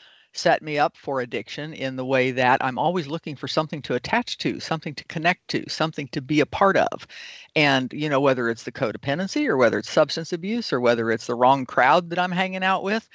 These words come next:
you know, I'm, uh, I think it's part of the, this, our spiritual nature to look for connection. And so, you know, I,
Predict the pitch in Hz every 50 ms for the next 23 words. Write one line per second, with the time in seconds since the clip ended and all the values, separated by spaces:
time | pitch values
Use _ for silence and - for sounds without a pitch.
0 | - - - - - _ - 170 170 165 160 165 175 - 165 165 156 156 - -
1 | - - - 170 - _ _ _ _ - 180 - - - 190 170 - 190 - 185
2 | - - - 185 175 165 156 143 151 139 131 127 - 127 143 131 - - - 151
3 | 131 - - - 156 156 - - 147 143 156 185 226 - - - 208 196 - -
4 | 180 165 165 170 170 - - - - - - - - - 185 233 - - - -
5 | 131 - - - 135 - - - 156 151 147 - - 190 165 156 156 - - -
6 | - - - - - - - 180 170 165 160 165 196 240 247